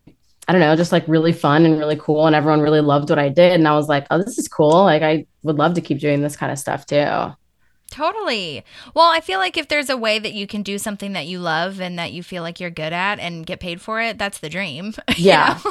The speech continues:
Speaker 2: know? <laughs>
Speaker 1: Yeah, definitely.
Speaker 2: That's so cool. Well, what, um, what is, like, are you on tour right now, or is that not really, or have you been playing out, or not really so much?
Speaker 1: I didn't really play any shows. I think I was kind of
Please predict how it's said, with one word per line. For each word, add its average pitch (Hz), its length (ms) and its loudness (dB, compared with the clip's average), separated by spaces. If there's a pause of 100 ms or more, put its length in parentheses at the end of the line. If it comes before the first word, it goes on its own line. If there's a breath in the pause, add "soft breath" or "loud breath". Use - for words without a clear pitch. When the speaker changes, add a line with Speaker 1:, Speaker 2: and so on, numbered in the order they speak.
(120)
Speaker 2:
know? 330 80 0 (140)
<laughs> - 140 -10
Speaker 1:
Yeah, 170 240 4
definitely. 143 760 -2 (380)
Speaker 2:
That's 311 200 -4
so 370 240 -2
cool. 285 720 -2 (180 loud breath)
Well, 339 160 -2
what, 330 240 4
um, 339 460 2 (120)
what 302 300 -2
is, 311 560 -8
like, 262 300 -2
are 233 120 -2
you 254 180 -6
on 240 180 -6
tour 247 400 -8
right 302 200 -6
now, 311 280 -6
or 247 180 -2
is 233 120 -4
that 214 160 -4
not 196 160 -4
really, 202 280 -4
or 208 140 0
have 208 180 -6
you 208 60 -10
been 196 140 -10
playing 185 360 -8
out, 202 320 -4
or 185 160 -6
not 175 220 -6
really 170 300 -10
so - 180 -10
much? 196 140 -14
Speaker 1:
I 247 80 4
didn't 349 260 6
really 349 200 8
play 226 280 4
any 226 160 8
shows. 202 460 8
I 202 80 6
think 220 200 2
I 262 80 8
was 277 140 6
kind 214 300 2
of 196 360 4